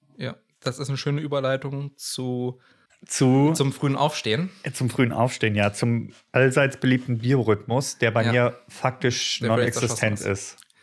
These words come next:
Speaker 1: Ja, ich hab meinen ganz gut im Griff mittlerweile.
Speaker 2: <laughs> Wie Kraut's vor Morgen.
Speaker 1: Wobei er muss morgen früh raus, ne?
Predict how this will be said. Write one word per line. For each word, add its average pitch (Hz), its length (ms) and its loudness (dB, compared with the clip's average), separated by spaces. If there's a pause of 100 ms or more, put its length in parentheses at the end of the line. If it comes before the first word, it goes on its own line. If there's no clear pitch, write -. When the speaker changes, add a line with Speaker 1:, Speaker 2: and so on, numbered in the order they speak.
(420)
Speaker 1:
Ja, 107 260 -8 (440)
ich - 200 -6
hab 131 120 -4
meinen 135 260 -2
ganz 127 240 -4
gut - 160 -8
im 127 140 -6
Griff - 320 -6
mittlerweile. 160 560 -2 (320)
Speaker 2:
<laughs> - 580 -8
Wie - 120 -18
Kraut's - 380 -8
vor - 160 -4
Morgen. 104 600 -4
Speaker 1:
Wobei 120 600 -2 (300)
er 120 540 -2 (760)
muss 120 140 -6
morgen 117 160 -4
früh - 180 -18
raus, 117 280 -4
ne? 135 160 -8